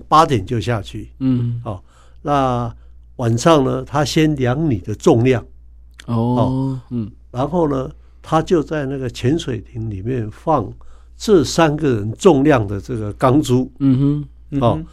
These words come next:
Speaker 1: 所以呢，你那个潜水艇到，到了地方以后，他为了要节省动力，对不对？他，他因为是用电的，他不能够一直，一直用电再冲下去，所以他就用那个，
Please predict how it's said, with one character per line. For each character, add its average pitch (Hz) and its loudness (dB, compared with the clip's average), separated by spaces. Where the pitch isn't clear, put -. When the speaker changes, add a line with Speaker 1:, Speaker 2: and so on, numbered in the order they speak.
Speaker 1:
所 180 6
以 175 8
呢， 135 0
你 127 0
那 175 2
个 160 2
潜 147 4
水 143 -2
艇 113 -6
到， 143 4
到 165 4
了 127 4
地 151 0
方 139 0
以 98 -6
后， 123 -2
他 160 4
为 175 4
了 135 2
要 143 2
节 151 6
省 117 0
动 143 2
力， 143 0
对 143 0
不 147 8
对？ 120 0
他， 147 -2
他 156 0
因 180 10
为 170 8
是 175 0
用 165 6
电 139 6
的， 98 -8
他 127 -2
不 175 -2
能 147 2
够 156 0
一 185 -4
直， - -12
一 185 -6
直 143 -4
用 160 4
电 156 4
再 143 0
冲 139 -4
下 131 -6
去， 117 -14
所 165 2
以 160 4
他 156 0
就 156 0
用 143 -2
那 135 -6
个， 110 -10